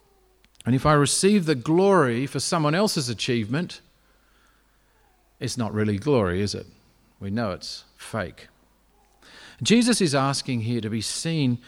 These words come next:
for who he truly is and for what he's done. And through that, he will bring glory to his heavenly Father as well,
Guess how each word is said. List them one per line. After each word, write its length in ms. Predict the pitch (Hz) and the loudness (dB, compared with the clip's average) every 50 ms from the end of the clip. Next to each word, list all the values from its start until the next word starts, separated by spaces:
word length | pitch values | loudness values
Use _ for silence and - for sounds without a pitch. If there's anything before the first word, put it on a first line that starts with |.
| - - _ | -20 -20 _
for 240 | _ - - 127 113 | _ -10 -8 -8 -8
who 240 | 101 - 180 185 180 | -2 0 2 2 2
he 180 | 160 175 147 | 2 0 -4
truly 580 | - - - - 175 180 185 180 165 143 120 104 | -6 -8 -8 -2 2 2 4 4 2 2 0 -2
is 400 | 90 78 85 - - - - - _ _ _ _ _ _ _ _ _ _ _ _ _ | -2 -4 -6 -10 -12 -12 -14 -16 _ _ _ _ _ _ _ _ _ _ _ _ _
and 240 | 113 120 117 107 | -6 -6 -6 -4
for 80 | - 113 | -6 -6
what 200 | 101 104 113 101 | -4 -4 -2 -2
he's 180 | 110 98 - - | -4 -6 -6 -8
done. 360 | - 107 98 87 76 - - _ _ _ _ _ _ _ _ _ _ _ _ _ _ _ _ _ _ _ _ _ _ _ _ _ _ _ _ _ - _ - - - - - | -8 -6 -8 -6 -8 -12 -18 _ _ _ _ _ _ _ _ _ _ _ _ _ _ _ _ _ _ _ _ _ _ _ _ _ _ _ _ _ -20 _ -20 -20 -20 -20 -10
And 160 | - 107 107 | -4 -4 -4
through 280 | 101 - - 120 110 107 | -4 -2 -2 -2 -2 0
that, 220 | 104 143 147 139 | 0 -2 -2 -2
he 120 | 101 110 120 | -4 -6 -6
will 160 | 104 104 104 | -6 -6 -6
bring 320 | 98 107 113 113 107 104 | -4 -2 -2 0 0 -2
glory 640 | 95 113 120 143 156 139 117 110 104 101 101 101 117 - _ _ _ _ _ _ _ _ _ _ _ _ _ _ _ _ _ _ _ _ _ _ - - _ _ _ - - - _ _ _ _ _ | -2 0 0 2 4 4 4 2 0 -2 -4 -6 -8 -12 _ _ _ _ _ _ _ _ _ _ _ _ _ _ _ _ _ _ _ _ _ _ -20 -20 _ _ _ -18 -18 -18 _ _ _ _ _
to 160 | - - 127 | -4 -4 -4
his 180 | 113 90 110 98 | -2 -2 -4 -2
heavenly 340 | - 123 107 101 104 101 98 | -2 -2 -2 -2 -2 -4 -4
Father 480 | - - - 120 113 110 104 104 98 | -4 -4 -2 -2 0 0 -2 -2 -2
as 160 | 95 95 - - | -4 -4 -4 -2
well, 400 | 107 123 143 127 87 71 69 | 0 0 0 0 0 -4 -8